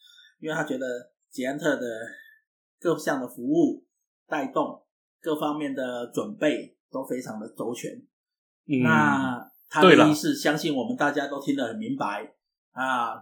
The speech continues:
Speaker 1: 到底哪一家旅行社比较可靠啊？
Speaker 2: 对啦，像你说的嘛，前面一台保姆车，后面一台保姆车，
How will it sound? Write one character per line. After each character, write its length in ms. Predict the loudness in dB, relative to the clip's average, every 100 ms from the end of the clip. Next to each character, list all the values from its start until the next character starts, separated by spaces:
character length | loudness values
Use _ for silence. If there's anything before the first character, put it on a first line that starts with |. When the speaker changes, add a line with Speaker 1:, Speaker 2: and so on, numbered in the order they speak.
| -8
Speaker 1:
到 140 | 0 2
底 400 | 2 -4 -6 -12 -4
哪 160 | -2
一 60 | 2
家 160 | 2
旅 100 | 2
行 180 | -2 -4
社 140 | -2 -2
比 80 |
较 140 | -2 -8
可 200 | -6 -4
靠 380 | -2 -2 -6 -10
啊？ 200 | -6 -6 -8 _ _ _ 6
Speaker 2:
对 140 | 12
啦， 160 | 12 12
像 340 | 12 6 4
你 160 | 4 4
说 220 | 6 6
的 100 | 8
嘛， 320 | 8 8 8 4
前 200 | 4 4
面 180 | 4
一 60 | 2
台 640 | 6 8 8 6 4 2 -2 _ _ 6
保 160 | 6
姆 100 | 8
车， 520 | 6 4 4 0 -6 _
后 100 | -2
面 200 | 0 2
一 20 | 2
台 400 | 2 2 0 -2 2
保 140 | 2
姆 80 | 2
车， 420 | 0 2 0 -4